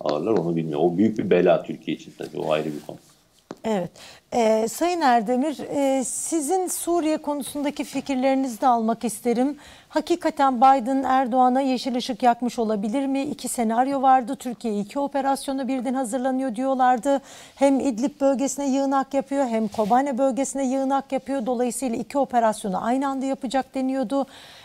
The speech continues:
Speaker 2: Ee, A B D'nin Türkiye'nin böyle bir tavrı olursa tepkisi nasıl olur? Bütün bu ilişkileri daha mı zora sokar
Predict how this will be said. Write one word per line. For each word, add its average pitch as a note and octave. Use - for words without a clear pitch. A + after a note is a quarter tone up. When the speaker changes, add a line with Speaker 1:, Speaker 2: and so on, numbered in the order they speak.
Speaker 2:
Ee, A#3+
A A#3+
B D4
D'nin D4
Türkiye'nin C#4+
böyle C4+
bir C4
tavrı B3
olursa B3
tepkisi -
nasıl D4+
olur? C#4+
Bütün C4
bu D4+
ilişkileri B3+
daha G3+
mı B3
zora C#4
sokar C#4